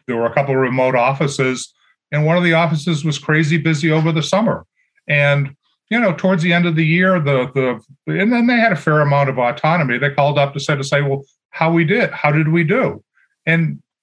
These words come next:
they weren't provided any financial information. So, you know, it's, it's because it was a family-run company. It was growing. That had never really been a need before. But, you know, without financial information,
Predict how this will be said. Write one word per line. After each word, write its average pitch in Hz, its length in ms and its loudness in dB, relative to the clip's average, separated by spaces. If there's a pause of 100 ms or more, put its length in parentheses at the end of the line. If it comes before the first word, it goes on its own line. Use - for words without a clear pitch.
(180)
they 175 120 2
weren't 185 240 2
provided 170 420 2
any 170 220 2
financial 160 500 0
information. 175 720 -2
So, 117 420 -2 (320)
you 180 80 -2
know, 185 240 2
it's, 147 160 -2
it's 143 240 -2
because 151 460 0
it 151 80 -2
was 120 120 -6
a 113 60 -8
family-run 127 600 0
company. 160 600 0 (160)
It 120 120 -4
was 127 240 -4
growing. 139 680 2
That 139 180 2
had 147 120 0
never 131 320 0
really 127 240 -2
been 131 160 -2
a 135 60 0
need 180 280 -2
before. 104 460 -4
But, 127 220 -4 (420)
you 190 100 -4
know, 151 380 -2 (560)
without 170 340 2
financial 156 560 0
information, 127 800 -2